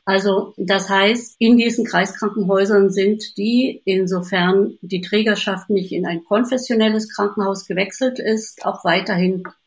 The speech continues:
erfolgt. Ja, also das kann man zunächst erstmal so festhalten. Und bis heute sieht man an der Statistik,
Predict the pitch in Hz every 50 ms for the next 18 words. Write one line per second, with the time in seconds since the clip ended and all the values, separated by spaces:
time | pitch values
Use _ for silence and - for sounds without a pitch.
0 | _ - - 175 180 - 190 190 196 175 175 - - - - - _ _ - 147
1 | 156 196 240 208 175 175 196 190 185 185 180 180 - - - 190 180 190 190 -
2 | - 208 196 202 202 202 202 196 - - 202 190 196 233 240 - - - 196 190
3 | - 202 180 180 180 180 180 - 208 220 233 - - - 233 226 220 220 220 220
4 | - 226 220 214 214 - - - - - _ _ _ - 202 202 202 202 202 202
5 | - - - 196 185 - - 190 190 214 247 277 262 - 185 190 202 208 202 -
6 | 208 196 180 214 220 247 240 - - 220 208 208 208 208 208 208 220 - - -
7 | 190 190 196 196 190 190 185 185 185 185 180 - - 185 175 180 - 262 262 -
8 | - - 190 220 226 -